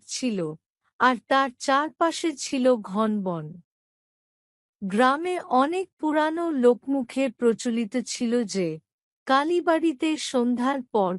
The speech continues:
কেউ ঢুকতে সাহস পায় না। তবে কেউই আসল কারণ জানত না, শুধু জানত যে মন্দিরের ভিতরে অশুভ কিছু আছে। একদিন শহর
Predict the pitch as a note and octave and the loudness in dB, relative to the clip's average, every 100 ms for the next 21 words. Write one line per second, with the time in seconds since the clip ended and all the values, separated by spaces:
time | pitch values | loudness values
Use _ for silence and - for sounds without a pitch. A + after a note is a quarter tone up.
0 | - B3 A3+ G3+ G#3+ B3+ - - C#4 - | -4 0 2 0 -2 -4 -4 -4 -4 -2
1 | B3+ A#3 A#3 A#3 - - G3 E3+ E3 D#3 | -2 -2 0 -2 -4 -2 0 0 -6 -8
2 | F3+ _ _ _ _ _ _ _ _ _ | -12 _ _ _ _ _ _ _ _ _
3 | _ _ _ D4 C#4+ F4 - - E4 F#4+ | _ _ _ 2 4 0 0 2 2 4
4 | G4+ G4+ C#4 C4 B3 - D#4 C4+ B3+ A#3+ | 4 2 2 0 -2 -2 -2 -2 2 2
5 | C4 C4+ G#3 G#3 F#3+ G3+ A3+ F#3 D#3+ D#3 | 2 0 0 0 0 0 -2 -2 -4 -8
6 | E3 _ _ _ _ - C#4 C4+ D4+ G#3 | -12 _ _ _ _ -2 0 2 0 2
7 | B3+ C4+ D4+ F4+ F4 B3 C4 A#3 A3+ A#3+ | 2 2 -2 0 0 2 2 2 2 2
8 | B3+ D4 C#4+ D4 A#3 A3 A#3+ C4+ C4 C#4 | 2 0 0 -2 -4 -2 -2 0 0 0
9 | C4 - A#3 - D4 A#3+ - B3+ - A#3 | -2 -2 -2 -2 -4 -4 -2 -2 -2 0
10 | G#3 F3 - - E3 - _ _ _ _ | 0 0 -4 -4 -4 -6 _ _ _ _
11 | _ _ _ _ _ _ _ _ _ A#3+ | _ _ _ _ _ _ _ _ _ 0
12 | B3+ A3+ D#4 E4+ F4+ - - - C#4+ D4+ | 0 0 -2 -2 -6 -14 -12 -2 0 2
13 | F4+ | 0